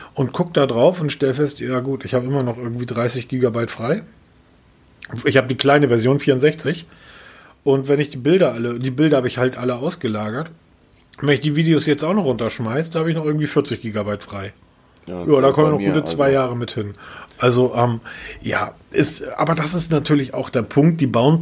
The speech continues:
Speaker 1: leider Gottes ja auch Geräte, die einfach so lange halten, ne?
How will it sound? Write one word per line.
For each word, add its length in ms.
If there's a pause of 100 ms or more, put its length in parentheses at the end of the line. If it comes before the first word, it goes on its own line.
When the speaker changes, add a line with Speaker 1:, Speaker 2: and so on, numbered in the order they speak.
Speaker 1:
leider 380
Gottes 480
ja 160
auch 220
Geräte, 500
die 160
einfach 260
so 120
lange 260
halten, 320
ne? 160